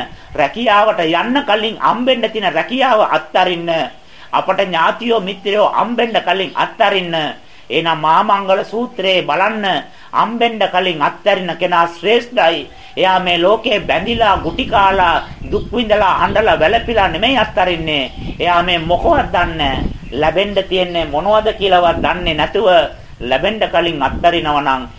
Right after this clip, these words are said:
එයා මොනතරම් ශ්‍රේෂ්ඨයෙක්ද? බලන්න මේ ලෝකේ මේ මෛත්‍රිය කියන එක මොකද්ද කියන එක මේ දෙවිවරු අපට මංගල කරුණක් වශයෙන් කියනවා. එහෙනම් මේ ලෝකේ අපි මිනිසුන්ට අනුකම්පා කරන්නේ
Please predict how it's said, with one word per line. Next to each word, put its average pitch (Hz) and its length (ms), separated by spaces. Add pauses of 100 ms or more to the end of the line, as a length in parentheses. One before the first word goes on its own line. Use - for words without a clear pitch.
(160)
එයා 139 340
මොනතරම් 170 840
ශ්‍රේෂ්ඨයෙක්ද? 170 840 (1600)
බලන්න 233 460
මේ 196 260
ලෝකේ 233 480 (260)
මේ 170 200
මෛත්‍රිය 277 680
කියන 240 180
එක - 180
මොකද්ද 196 480
කියන 196 240
එක 170 140 (120)
මේ 151 220
දෙවිවරු 220 420
අපට 170 300
මංගල 190 400
කරුණක් 175 420
වශයෙන් 151 360
කියනවා. 139 500 (380)
එහෙනම් 175 340
මේ 165 180
ලෝකේ 175 600
අපි 165 280
මිනිසුන්ට 202 480
අනුකම්පා 196 680
කරන්නේ 160 800